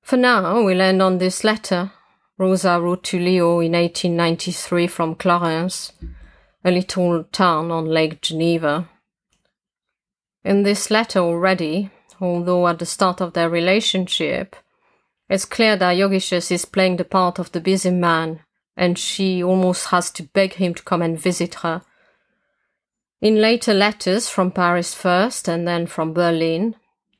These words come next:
her words will become stronger, more assertive.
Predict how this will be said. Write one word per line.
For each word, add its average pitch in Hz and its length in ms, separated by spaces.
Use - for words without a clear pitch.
her 185 140
words 185 520
will 180 120
become 175 280
stronger, 180 640
more 180 160
assertive. 190 840